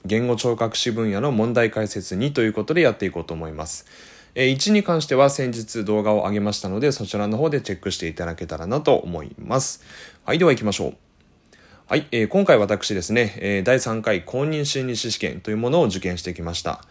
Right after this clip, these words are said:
で、まあ、これはあの、まあ、第三回ということなので、まあ、第一回、第二回があったわけなんですけども、えー、第一回、第二回の、こう、過去問と比べて、こう、少し、まあ、傾向が、こう、変わったような、まあ、そんな感じを僕は、えー、しました。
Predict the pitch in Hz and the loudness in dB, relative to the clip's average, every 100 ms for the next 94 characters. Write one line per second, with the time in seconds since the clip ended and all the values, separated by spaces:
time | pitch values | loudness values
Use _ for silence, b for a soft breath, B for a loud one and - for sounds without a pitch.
0 | B B B 156 151 127 131 139 196 190 | B B B 2 4 4 2 4 6 8
1 | 180 170 151 135 156 143 127 117 113 104 | 8 6 4 6 6 4 -2 0 -2 -2
2 | 92 90 87 87 90 120 110 107 98 113 | -4 -4 -6 -4 -2 0 2 2 2 2
3 | 104 87 - 92 85 82 92 87 85 85 | 2 -2 -4 -2 -2 -2 -4 -4 -6 -6
4 | 85 82 - 85 85 85 85 85 95 90 | -6 -8 -6 -8 -6 -8 -8 -8 -8 -6
5 | 107 139 98 B B B 120 113 104 95 | 2 4 2 B B B -2 0 0 2
6 | 175 170 147 135 113 117 131 104 98 113 | 2 2 -2 -2 -2 0 -2 -2 -2 -2
7 | 104 117 127 104 98 90 101 127 127 127 | -2 2 2 2 -2 -4 -4 -2 2 2
8 | 113 - 156 - 117 135 120 117 117 135 | 0 -12 -12 -6 -4 0 2 2 0 -2
9 | 113 107 107 - 214 - 165 120 107 - | 0 -2 -2 0 0 0 0 0 0 0
10 | 139 143 147 143 139 135 110 104 135 147 | 0 2 0 0 0 -2 -2 0 0 0
11 | - 151 104 67 87 90 - 139 151 143 | 0 0 0 -2 -4 -4 -2 -2 0 0
12 | 139 127 127 110 107 110 107 98 - 98 | 0 2 2 2 0 2 2 2 -4 -4
13 | 95 - 90 90 - - | -2 -2 -4 -4 -4 -4